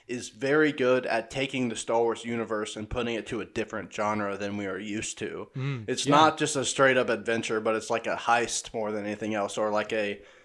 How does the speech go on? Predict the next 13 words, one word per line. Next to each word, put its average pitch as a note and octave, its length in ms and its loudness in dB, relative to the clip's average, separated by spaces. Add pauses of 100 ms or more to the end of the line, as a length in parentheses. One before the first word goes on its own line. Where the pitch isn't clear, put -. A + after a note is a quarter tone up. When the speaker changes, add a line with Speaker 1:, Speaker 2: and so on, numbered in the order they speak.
(180)
Speaker 1:
um, G#2 360 -6
an G#2+ 100 -4
ensemble A#2+ 920 2
kind A2+ 240 -4
of, G#2 140 -4 (420)
uh, G#2 300 -6 (920)
pairing C3 420 4
up, A#2+ 240 2
getting C#3 240 6
a B2+ 80 4
group C#3 340 4
together A2+ 440 4
to A2+ 420 0